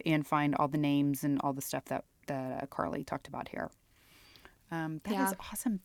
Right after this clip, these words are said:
Speaker 1: Thank you.
Speaker 2: You're so welcome. I'm so sorry for talking so fast, everyone, but I wanted to get all of the info out there, and I figure you can slow it down <laughs> if you need to.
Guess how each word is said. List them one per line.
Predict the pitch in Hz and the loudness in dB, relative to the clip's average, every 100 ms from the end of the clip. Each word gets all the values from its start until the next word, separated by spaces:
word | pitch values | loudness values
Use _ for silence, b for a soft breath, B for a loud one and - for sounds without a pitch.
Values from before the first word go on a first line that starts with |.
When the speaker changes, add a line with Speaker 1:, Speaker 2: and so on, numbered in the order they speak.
| - | -4
Speaker 1:
Thank | 220 311 - | -2 -2 -4
you. | 151 131 - - - _ _ | -6 -4 -6 -10 -14 _ _
Speaker 2:
You're | 370 427 | -2 0
so | - 370 | 4 6
welcome. | 294 359 320 294 | 6 6 4 2
I'm | - 247 277 | 2 0 2
so | 277 285 | 2 2
sorry | 233 269 330 | 2 2 2
for | 240 | 0
talking | 233 254 403 | 0 2 0
so | 403 233 | 0 0
fast, | 208 202 - | 2 2 2
everyone, | 202 202 190 214 | 2 4 4 6
but | 202 185 | 6 8
I | 185 | 8
wanted | 196 262 302 | 10 8 6
to | 269 | 4
get | 247 220 - _ - | 6 6 4 _ 6
all | 208 277 | 8 8
of | 311 269 | 6 4
the | 269 | 4
info | 269 277 | 4 8
out | 247 208 240 | 8 10 8
there, | 240 233 | 10 10
and | 226 190 | 10 6
I | |
figure | - 240 233 | 2 2 4
you | 214 | 2
can | 220 202 | 2 0
slow | - 214 | 4 4
it | 202 | 4
down | 202 190 | 2 2
<laughs> | |
if | 196 - - | 0 -4 -2
you | - | 4
need | 427 - | 4 2
to. | - - 392 - 320 | 4 10 10 8 4